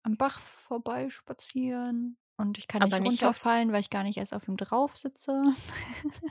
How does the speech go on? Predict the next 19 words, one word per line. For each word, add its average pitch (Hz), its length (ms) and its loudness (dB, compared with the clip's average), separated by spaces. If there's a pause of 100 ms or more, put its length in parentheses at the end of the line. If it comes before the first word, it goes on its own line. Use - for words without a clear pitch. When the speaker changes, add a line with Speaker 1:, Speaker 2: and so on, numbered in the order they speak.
Speaker 2:
<laughs> 208 640 4 (180)
Aber 190 260 6
wenn 190 160 4
du 202 80 2
auf - 100 -4
einer 190 100 4
Koppel 262 380 -2
bist - 560 -8
und 208 140 0
der 190 120 6
Zaun 196 380 2
ist 269 140 -4
kaputt, 254 400 2
lass 214 240 -4
ihn 262 100 2
nicht 196 180 0
aus 196 160 0
den 254 100 -2
Augen. 160 400 2